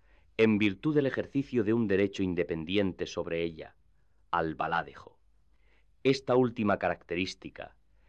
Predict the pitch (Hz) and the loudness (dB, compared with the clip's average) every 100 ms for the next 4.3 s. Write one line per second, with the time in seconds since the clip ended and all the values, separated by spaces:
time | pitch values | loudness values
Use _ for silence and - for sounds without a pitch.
0 | _ _ 98 90 - 147 139 - 117 101 | _ _ -2 -2 2 2 2 2 0 2
1 | 92 85 - 78 78 - 110 123 107 - | 0 -2 -2 -8 -8 -4 -2 -2 -4 -10
2 | _ _ _ _ 120 135 127 120 98 87 | _ _ _ _ -2 0 -2 0 0 0
3 | - 123 117 98 - 104 95 90 82 78 | 0 -2 -2 -6 -2 0 2 0 -2 -4
4 | - 76 - | -8 -14 -18